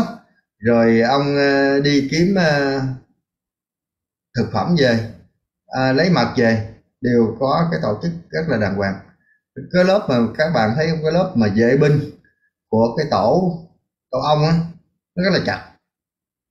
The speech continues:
Ừ. Đàn kiến vậy, hay có đàn kiến vậy.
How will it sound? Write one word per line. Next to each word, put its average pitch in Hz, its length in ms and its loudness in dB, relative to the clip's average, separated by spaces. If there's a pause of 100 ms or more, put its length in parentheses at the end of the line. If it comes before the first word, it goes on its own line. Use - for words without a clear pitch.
(1160)
Ừ. 135 440 -6 (1900)
Đàn 123 260 0
kiến 202 280 4
vậy, 139 240 2
hay 156 180 0
có 160 220 0
đàn 117 200 0
kiến 170 220 0
vậy. 143 160 -4